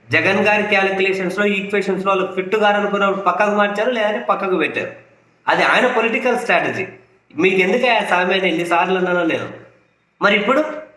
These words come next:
మీ వాళ్ళు ఏడుస్తున్నారు గుక్క పెట్టి, వాళ్ళకి చెప్పండి సమాధానం. వాడుకొని పిండేసి వదిలేశారని కేసీఆర్ నాని చెప్పారు, వాడుకొని పిండేసి వదిలేశారని, ఆ డబ్బులంతా అయిపోయాయని. ఆ వాడకం అంటే అది,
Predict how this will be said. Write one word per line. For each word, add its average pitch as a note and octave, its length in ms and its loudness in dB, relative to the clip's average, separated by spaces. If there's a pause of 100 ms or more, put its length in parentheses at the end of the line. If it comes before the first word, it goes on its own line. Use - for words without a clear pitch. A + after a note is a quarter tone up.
(140)
మీ E3 60 4
వాళ్ళు G#3 280 4
ఏడుస్తున్నారు G#3 500 0
గుక్క F3 300 -2
పెట్టి, G3+ 520 -4 (340)
వాళ్ళకి F3 280 4
చెప్పండి G3 300 2
సమాధానం. D#3+ 580 0 (160)
వాడుకొని G3 500 4
పిండేసి F#3+ 580 -2
వదిలేశారని F3+ 720 0 (600)
కేసీఆర్ G3 420 2
నాని G3 340 2
చెప్పారు, F#3+ 460 -2 (160)
వాడుకొని F#3+ 520 4
పిండేసి G3 540 -2
వదిలేశారని, F#3 580 0
ఆ D3 40 0
డబ్బులంతా F3+ 440 0
అయిపోయాయని. D3 680 -2 (1700)
ఆ A2+ 40 -2
వాడకం G3 460 4
అంటే G#3+ 180 0
అది, G3+ 540 -2